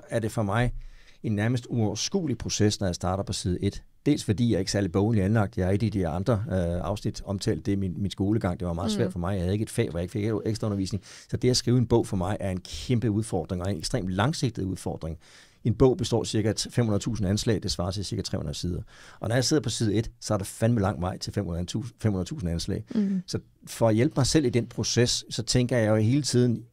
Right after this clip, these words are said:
Speaker 1: i det enkelte afsnit på siden,
Speaker 2: Mm.
Speaker 1: den enkelte side, og så det enkelte afsnit, kapitel i bogen. Jeg tænker jo ikke på min, på, på plottet i den sidste tredjedel, fordi så kan jeg simpelthen ikke overskue det. Så det er
Speaker 2: Nej.
Speaker 1: også en, en, et kæmpe, eller et effektivt værktøj, jeg bruger, når jeg skriver mine bøger.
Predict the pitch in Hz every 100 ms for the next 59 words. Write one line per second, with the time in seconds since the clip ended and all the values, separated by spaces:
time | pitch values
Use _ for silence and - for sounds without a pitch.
0 | - 113 101 - 117 113 117 117 - 117
1 | - 151 - - 110 127 185 - 208 196
2 | 160 _ 113 98 82 87 92 - 110 175
3 | 220 _ _ _ _ 117 110 110 101 98
4 | - 104 107 - 107 - - - 120 -
5 | 98 101 82 67 - _ _ _ _ -
6 | 113 - 143 120 98 117 - 127 104 131
7 | 208 - _ _ _ _ _ - 127 117
8 | - 113 - 107 117 135 - 107 107 120
9 | 113 - - 120 127 107 - 110 110 123
10 | 123 - - _ _ - 104 110 110 113
11 | 107 175 - 98 85 104 120 147 131 135
12 | 139 104 113 107 - - 139 127 135 98
13 | 104 90 - - 135 117 90 107 113 98
14 | 92 98 107 - 180 95 92 101